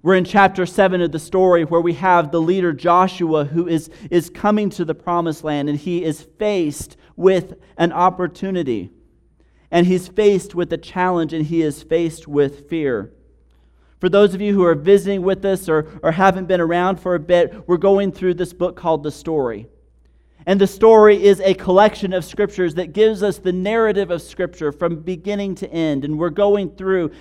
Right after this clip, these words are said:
chapter by chapter each week as we see the meta story of God working from the beginning of creation to the story that we continue on today.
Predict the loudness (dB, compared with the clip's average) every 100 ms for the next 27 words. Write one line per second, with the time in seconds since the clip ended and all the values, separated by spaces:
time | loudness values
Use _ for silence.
0 | -20 -4 0 0 0 0 0 -2 -2 -2
1 | -4 -8 -8 -10 -8 0 0 -2 -16 -2
2 | -2 0 -2 -2 -6 -4 -2 2 2 2
3 | -2 -4 0 2 0 -4 -4 -2 0 -2
4 | -4 -12 _ _ _ _ 4 4 4 0
5 | -6 -2 -2 0 0 -2 -2 -2 -2 -4
6 | -6 -6 -2 -2 -4 -6 -6 -6 -8 -10
7 | -6 -2 0 0 -2 -4 -8 -6 -6 -6
8 | -8 -6 -6 -4 -4 -4 -4 -4 -6 -8
9 | -8 -8 -10